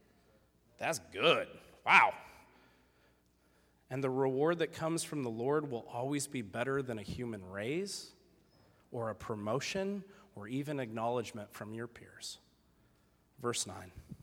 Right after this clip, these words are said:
And masters, treat your slaves in the same way.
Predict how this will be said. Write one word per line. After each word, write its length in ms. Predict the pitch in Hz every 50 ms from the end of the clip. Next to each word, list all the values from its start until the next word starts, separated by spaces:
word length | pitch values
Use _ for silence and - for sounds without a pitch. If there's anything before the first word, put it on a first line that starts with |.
| - _ _ _ _ _ _ _ _ _ _ _ _ _ _ _ _ _ _ _ _ _ _ -
And 500 | 131 135 143 151 160 160 165 165 151 - - - - - -
masters, 880 | 110 110 110 107 98 - - - 98 104 - - - - - - - - - - - - - - - - - _ _ _ _ _ _ _ _ _ _ _ _ _ _ _ - - - _ - - - - - - _ _ _ -
treat 600 | - - - 143 143 165 190 - - - - - - - - - - - - - -
your 240 | 123 131 147 156 151
slaves 720 | - - - - - 143 131 117 107 104 107 110 110 120
in 80 | 117 113
the 80 | 110
same 400 | - - - 147 143 151 151 127
way. 320 | 104 95 92 92 101 104